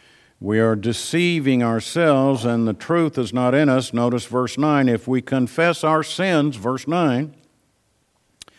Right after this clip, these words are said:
"he is faithful and righteous to forgive us our sins and to cleanse us from all unrighteousness." So we must confess the false acts and the wicked acts that we have committed. We confess them.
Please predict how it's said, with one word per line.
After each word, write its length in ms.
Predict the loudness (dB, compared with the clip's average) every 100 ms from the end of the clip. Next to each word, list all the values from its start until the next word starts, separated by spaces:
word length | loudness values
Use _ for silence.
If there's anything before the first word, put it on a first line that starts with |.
| _ _ _ -6
"he 120 | 2
is 160 | 4 2
faithful 560 | 2 4 4 4 2
and 160 | 4 4
righteous 540 | 4 4 4 -2 -6
to 160 | -4 -6
forgive 480 | -6 -8 -4 -2 -2
us 220 | -4 -2
our 180 | -6 -6
sins 640 | -6 -6 -6 -6 -10 -16 _ _ _ _ _ -12
and 220 | -4 -2
to 60 | -4
cleanse 360 | -2 0 0
us 120 | -2
from 260 | -6 -6 -2
all 380 | 0 2 2 0
unrighteousness." 1000 | -2 -2 0 0 -2 -2 -8 -8 -10 -12
So 180 | -12 -10
we 220 | -8 -6
must 280 | -6 -6 -10
confess 920 | -12 -12 -12 -6 0 0 -2 -8 -18 -16
the 120 | -10 -8
false 680 | -4 -2 -2 -4 -10 -20 -20 _ _ _ _ _ _ _
acts 580 | -2 0 0 -4 -12 -6
and 140 | -4 -4
the 60 |
wicked 400 | -4 -4 -4 -4
acts 540 | -2 -2 -4 -10 -16 -10
that 180 | -10
we 160 | -8 -8
have 160 | -10 -10
committed. 580 | -10 -8 -8 -10 -14
We 120 | -14 -16
confess 760 | -14 -16 -16 -10 -4 -4 -4
them. 380 | -14 -16 -16 -20